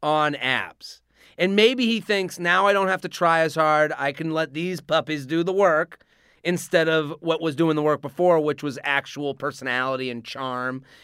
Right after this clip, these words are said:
and all that stuff. It, this is a look in the mirror. I don't think it's go gain back the weight. <laughs> That, that's not the advice. The advice is, how are you approaching women? How are you going through this? Are you, you know, a little bit hung up on yourself? Have you become a little bit more in,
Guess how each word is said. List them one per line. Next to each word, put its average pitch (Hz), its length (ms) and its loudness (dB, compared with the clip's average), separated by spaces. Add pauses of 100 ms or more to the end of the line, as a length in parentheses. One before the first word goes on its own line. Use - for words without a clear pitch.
and 143 120 -2
all 151 140 4
that 151 200 2
stuff. 135 140 0
It, 220 160 0
this 302 140 2
is 320 140 0
a 226 160 4 (320)
look 240 260 4
in 226 60 4
the 214 80 0
mirror. 208 240 2
I 240 80 6
don't 330 160 6
think 277 160 4
it's 180 160 -2
go 175 400 2
gain 196 240 2
back 185 240 4
the 170 80 2
weight. 185 220 4
<laughs> 170 160 0
That, 175 200 0
that's 156 200 -2
not 165 200 0
the 156 140 0
advice. 147 460 2
The 160 120 -2
advice 180 400 2
is, 160 240 0 (340)
how 285 300 6
are 330 80 2
you 277 220 6
approaching 196 480 0
women? 104 220 -10 (420)
How 202 240 4
are 233 80 6
you 226 160 0
going 190 400 4
through 180 200 2
this? 175 220 2 (240)
Are 185 220 6
you, 214 560 -2 (680)
you 214 100 -2
know, 208 200 6
a - 20 4
little 208 220 4
bit 196 140 2
hung 202 180 2
up 214 160 4
on 185 80 4
yourself? 135 340 -2
Have 160 160 0
you 185 60 -2
become 170 280 -2
a 180 60 0
little 180 180 2
bit 175 140 -2
more 180 220 2
in, 185 140 0